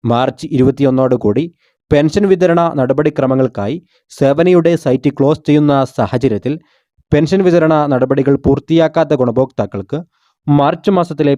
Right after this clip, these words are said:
പെൻഷൻ തുക മുടങ്ങുന്നതാണ്. ഇതോടൊപ്പം തന്നെ പെൻഷൻ ഗുണഭോക്താക്കൾക്ക് ഇരുന്നൂറ്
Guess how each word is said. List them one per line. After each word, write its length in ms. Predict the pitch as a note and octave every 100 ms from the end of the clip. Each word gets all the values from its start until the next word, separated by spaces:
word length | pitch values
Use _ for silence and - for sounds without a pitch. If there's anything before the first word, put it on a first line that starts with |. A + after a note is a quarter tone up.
| -
പെൻഷൻ 260 | B2 D#3 C#3
തുക 120 | A#2 G2 - A#2
മുടങ്ങുന്നതാണ്. 640 | G#2+ A2 A2 G#2 F2 F#2 _ -
ഇതോടൊപ്പം 360 | A#2 A#2 A#2 A#2
തന്നെ 180 | A#2+ C#3 E3 _ _ _ -
പെൻഷൻ 240 | D3 F#3+ F#3
ഗുണഭോക്താക്കൾക്ക് 760 | E3 D#3+ D#3 - C3 A2+ G#2+ D3+ D#3+
ഇരുന്നൂറ് 340 | C#3+ F3+ G3